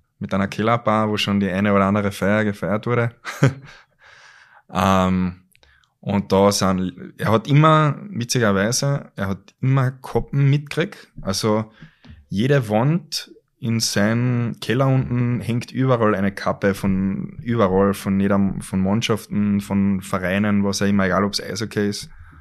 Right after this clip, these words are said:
Ähm, und es hängen einfach viele Sachen unten, viele Bilder, viele Erinnerungen,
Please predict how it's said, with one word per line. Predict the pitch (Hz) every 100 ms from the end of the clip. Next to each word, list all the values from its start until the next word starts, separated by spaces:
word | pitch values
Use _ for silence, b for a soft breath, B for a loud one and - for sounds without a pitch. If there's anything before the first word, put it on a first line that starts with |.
| B B -
Ähm, | 92 95 92 95 _ b b b b b b b b _
und | - 110
es | 104 110 -
hängen | - 120 131 131
einfach | 113 127 120
viele | - 139 139
Sachen | - 107 117 127 113
unten, | 107 101 98 92 95 - -
viele | - 113 104
Bilder, | - 127 127 113
viele | 107 117 104
Erinnerungen, | 104 123 117 113 113 107